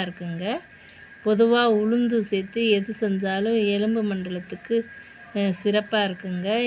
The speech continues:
எலும்பை வலுப்படுத்துங்க உளுந்து. அதோட இன்னைக்கு முருங்கைக்கீரையோட பலன்களும் உங்களுக்கு தெரியும். முருங்கைக்கீரை சேர்த்து வடை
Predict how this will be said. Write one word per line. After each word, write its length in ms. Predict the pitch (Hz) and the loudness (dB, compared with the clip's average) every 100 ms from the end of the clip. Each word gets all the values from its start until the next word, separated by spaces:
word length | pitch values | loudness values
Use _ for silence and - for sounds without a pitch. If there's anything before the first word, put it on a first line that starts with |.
| 233 | 2
எலும்பை 420 | 202 202 220 214 | 2 2 2 0
வலுப்படுத்துங்க 840 | 190 185 220 - 214 196 - 185 180 208 247 233 | 0 -2 -2 -2 -2 -2 -6 -8 -6 -6 -6 -6
உளுந்து. 500 | 185 202 196 190 240 320 - - - - | -4 -2 -2 0 -2 -2 -14 -20 -18 -4
அதோட 300 | 202 208 220 | 0 2 2
இன்னைக்கு 320 | 233 214 202 | 0 0 -2
முருங்கைக்கீரையோட 1040 | 190 208 240 262 247 233 208 196 190 185 185 | -2 0 2 0 0 0 0 0 -2 -6 -6
பலன்களும் 540 | 185 196 208 202 208 | -4 -2 -2 0 -2
உங்களுக்கு 320 | 214 190 190 185 | -2 -4 -6 -8
தெரியும். 420 | 190 190 208 247 | -6 -4 -2 0
முருங்கைக்கீரை 640 | 214 226 254 240 - 196 | 0 0 0 -2 -4 -4
சேர்த்து 380 | 180 185 185 254 | -4 -8 -6 -2
வடை 240 | 220 185 | -2 -2